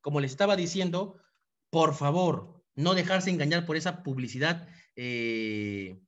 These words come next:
barata, pues, por favor. ¿Correcto? Ahora, pregunto yo, ¿para qué es importante el magnesio? ¿Qué hace?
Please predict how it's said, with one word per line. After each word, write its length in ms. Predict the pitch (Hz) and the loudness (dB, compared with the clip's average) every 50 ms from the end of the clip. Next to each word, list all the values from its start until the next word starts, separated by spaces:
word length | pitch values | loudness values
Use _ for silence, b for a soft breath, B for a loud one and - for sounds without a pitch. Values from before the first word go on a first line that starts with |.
| _ _ _ _ _ _ _ _ _ _ _ | _ _ _ _ _ _ _ _ _ _ _
barata, 580 | 117 135 135 160 185 190 175 - - 113 104 | -10 -6 -2 0 2 2 2 0 -2 -6 -6
pues, 160 | - 131 117 113 | -6 -6 -6 -6
por 220 | - 120 117 113 | -6 -8 -8 -6
favor. 640 | - 127 131 170 202 190 156 - - - - - _ _ _ _ _ _ _ _ _ _ _ _ _ _ | -4 0 2 4 4 4 4 2 -2 -8 -16 -20 _ _ _ _ _ _ _ _ _ _ _ _ _ _
¿Correcto? 460 | - 147 151 156 - - 233 247 B B B B | -2 0 0 0 0 0 -4 -6 B B B B
Ahora, 320 | 202 208 208 185 170 - | 6 8 8 8 8 6
pregunto 320 | 196 208 247 277 247 269 262 | 6 6 6 6 6 6 8
yo, 260 | 233 214 165 139 - | 8 8 6 6 4
¿para 180 | - 175 190 190 | 4 4 4 6
qué 60 | 190 269 | 4 4
es 80 | - | 4
importante 400 | 269 240 - 226 214 247 226 - | 2 2 2 2 2 2 4 4
el 60 | 233 | 6
magnesio? 520 | 220 208 202 220 220 202 - 135 101 87 - _ _ _ _ _ | 6 6 6 6 6 4 2 -2 -8 -8 -12 _ _ _ _ _
¿Qué 160 | - 214 220 240 | 2 4 4 4
hace? 380 | 214 - - 131 101 101 - | 4 2 -2 -4 -6 -6 -10